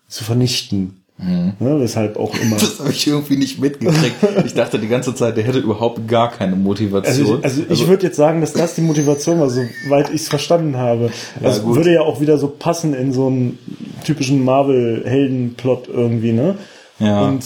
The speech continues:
Speaker 1: ähm, und deswegen will er halt diesen Orb, weil dieser Orb halt irgendwie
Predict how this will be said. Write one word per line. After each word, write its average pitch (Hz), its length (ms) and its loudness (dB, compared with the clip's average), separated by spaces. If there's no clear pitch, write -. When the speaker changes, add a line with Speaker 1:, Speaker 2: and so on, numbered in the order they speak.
Speaker 1:
ähm, 127 400 0
und 143 180 0
deswegen 151 420 2
will 139 120 2
er 131 220 0
halt 135 200 -2
diesen 123 220 -4
Orb, - 460 -2
weil 123 120 2
dieser 120 200 0
Orb 131 320 -2
halt 131 200 -4
irgendwie 123 640 0